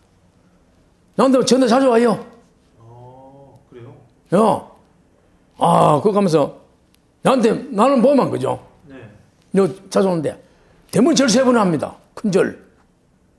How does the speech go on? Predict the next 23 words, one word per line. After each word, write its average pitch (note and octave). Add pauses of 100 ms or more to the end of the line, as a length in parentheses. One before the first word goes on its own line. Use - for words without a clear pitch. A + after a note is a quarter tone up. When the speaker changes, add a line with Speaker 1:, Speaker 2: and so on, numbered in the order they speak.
(1200)
Speaker 2:
그래요? A#2 (720)
Speaker 1:
어, G#3
큰 C#4
절 C4+
세 A#3+
번 A3
해요. A2 (140)
왜 E3+
그래? F3 (240)
"예, G3+ (100)
뭘, A#3+
뭐, B2
뭘." B2+
가면은, B2+ (280)
Speaker 2:
음. -
Speaker 1:
"아닙니다. G3 (800)
응? F#3 (680)
자기 F3+
느낌은 G3
아닙니다." E3 (260)
뭐, C3+
뭐, D#3+
하여튼, E3+